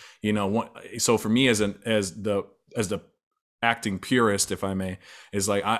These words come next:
I'm like, "No, I, you guys gotta find the right guy." So thank God, you know, I, I'd be like, "No, I don't want that pressure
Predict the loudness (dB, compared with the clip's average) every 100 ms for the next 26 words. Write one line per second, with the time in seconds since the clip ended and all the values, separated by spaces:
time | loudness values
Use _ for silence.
0 | 0 0 0 -2 -4 0 2 2 2 2
1 | 4 2 2 0 0 2 2 2 2 2
2 | 2 -2 -4 -4 0 2 2 0 -4 -6
3 | -4 -2 -4 -4 -4 -2 -4 -2 0 2
4 | 2 0 -2 -6 -6 -6 -6 -6 -10